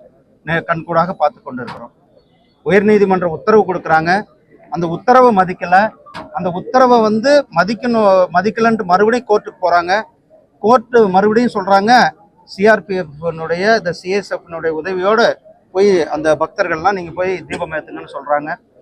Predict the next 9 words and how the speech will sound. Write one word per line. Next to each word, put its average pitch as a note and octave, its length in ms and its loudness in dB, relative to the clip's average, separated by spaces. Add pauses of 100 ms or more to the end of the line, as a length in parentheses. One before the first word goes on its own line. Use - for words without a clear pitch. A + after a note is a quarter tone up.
(200)
ஆனா F3+ 140 2 (100)
அவங்களையும் A#3 720 4 (640)
எந்த G#3+ 200 -2
அளவுக்கு A#3+ 320 0
பாருங்க, F3 340 0
ஒரு G#3+ 100 -2
சி - 280 -14
எஸ் A3+ 180 -2
எஃப்-னுடைய G#3 340 -2